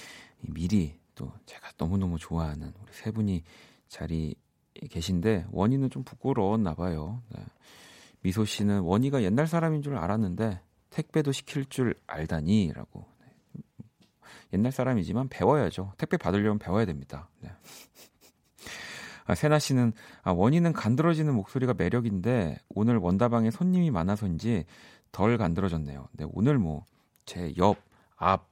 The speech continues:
손님들이 너무 많아가지고요. <laughs> 제 간드러지는 지수가 줄어들 때마다, 어, 사람이 많다고 생각하시면 될 것 같습니다.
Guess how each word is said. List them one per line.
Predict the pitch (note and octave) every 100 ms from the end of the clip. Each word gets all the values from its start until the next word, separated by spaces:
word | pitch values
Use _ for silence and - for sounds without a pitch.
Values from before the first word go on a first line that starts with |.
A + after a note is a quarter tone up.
| _ _ -
손님들이 | - C#3 C3+ G2+ A#2+
너무 | A2 F2+ B2
많아가지고요. | E2 E2+ E2+ E2 F#2 A#2 E2+ -
<laughs> | - - - - - - - - - - - - F#3+ - - _ - - - - -
제 | - A#2+
간드러지는 | - F#2 A2 D3+ C#3+ - _ _ _ - - B2 B2
지수가 | A2+ F#2+ G#2 G2+ G#2 C#2+ - _ _ _ _ - -
줄어들 | G#2 G#2+ F#2+
때마다, | F#2 D#2 D2 E2+ D2+ - - - _
어, | - D2
사람이 | - C3 C3+
많다고 | D2 D2+ - F#2+
생각하시면 | F2+ G#2+ F#2 E2+ D#2+
될 | -
것 | F2+
같습니다. | - A#3+ - - -